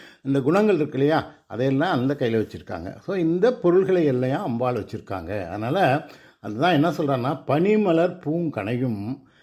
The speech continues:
என்ன மல-, வி-, பனிமலர் பூங்கணையும்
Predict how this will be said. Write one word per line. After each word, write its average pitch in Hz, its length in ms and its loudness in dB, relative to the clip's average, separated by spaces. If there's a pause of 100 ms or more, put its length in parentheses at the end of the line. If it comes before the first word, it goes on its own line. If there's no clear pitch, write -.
(280)
என்ன 143 260 0
மல-, 160 560 2 (160)
வி-, 131 260 -4 (640)
பனிமலர் 180 720 4
பூங்கணையும் 151 1160 0